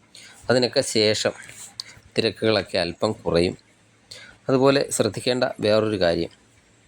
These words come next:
ജോലി സ്ഥലത്ത് അവനവൻ്റെ സ്വന്തം കാര്യം മാ-, മാത്രം നോക്കി നിൽക്കുക.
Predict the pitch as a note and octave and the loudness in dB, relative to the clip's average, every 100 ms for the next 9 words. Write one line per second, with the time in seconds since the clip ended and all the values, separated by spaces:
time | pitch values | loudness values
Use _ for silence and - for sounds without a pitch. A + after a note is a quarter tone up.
0 | _ _ _ - - - - C#3 C#3+ D3+ | _ _ _ -20 -20 -20 2 4 4 2
1 | - - A#2 A2 G#2 - - _ _ _ | -2 0 0 0 -2 -4 -12 _ _ _
2 | - - _ - C3+ D3 D3+ D3+ D3 - | -20 -20 _ -6 0 2 4 2 0 -2
3 | - C3 C#3 D#3 B2+ A2+ A2+ A2 G#2+ G#2+ | 0 2 2 2 2 2 2 2 2 0
4 | - _ A#2+ A2 G#2+ B2 A#2+ G#2 F#2+ - | -4 _ 0 0 0 -2 0 0 -2 -2
5 | E2+ D2+ D2 | -2 -4 -6